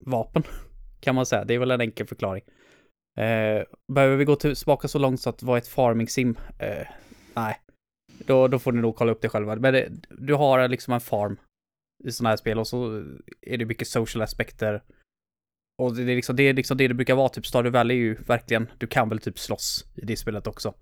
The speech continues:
Väldigt basic. Men typ Harvest Moon, då har du ju en gård och så pratar du med, med dina locals. Och så kan man liksom gifta sig, skaffa familj och liksom, det är ett supermysigt, relaxing spel. Men Rune Factory lägger på ett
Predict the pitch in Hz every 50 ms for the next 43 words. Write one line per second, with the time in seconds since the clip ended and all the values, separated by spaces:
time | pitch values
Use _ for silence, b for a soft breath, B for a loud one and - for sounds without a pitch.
0 | b b b b b b b b _ 110 107 104 - - 107 98 - - 98 120
1 | 120 - 120 - 131 123 120 117 - 147 131 120 110 - - - - 123 127 120
2 | 120 120 117 104 104 101 104 98 - 104 - - - 113 110 - 107 95 110 113
3 | 113 107 - b b b b b b b b b b b _ _ _ _ - 117
4 | 117 117 113 110 113 110 117 117 113 113 113 113 b b b b b b b b
5 | b _ _ _ _ - _ _ - - - - - - 127 131 120 - - 120
6 | 117 - - - - - - - - - _ _ _ _ _ _ - 113 - 127
7 | 120 135 120 120 117 110 117 - - 107 107 104 - - _ _ _ _ _ _
8 | _ _ _ _ _ _ _ _ _ _ _ - - - 123 127 - - 131 -
9 | - 127 120 - - 123 - - 110 - 117 117 117 113 113 113 110 113 113 -
10 | 139 139 156 151 - - - 165 - 143 135 131 120 - - 123 - - - -
11 | - - 123 123 117 113 - - - 107 101 - - 104 101 92 - - 117 117
12 | 113 - - 123 127 123 117 - 127 - - 123 120 123 120 117 117 - - 131
13 | 113 107 104 104 - - 120 - - -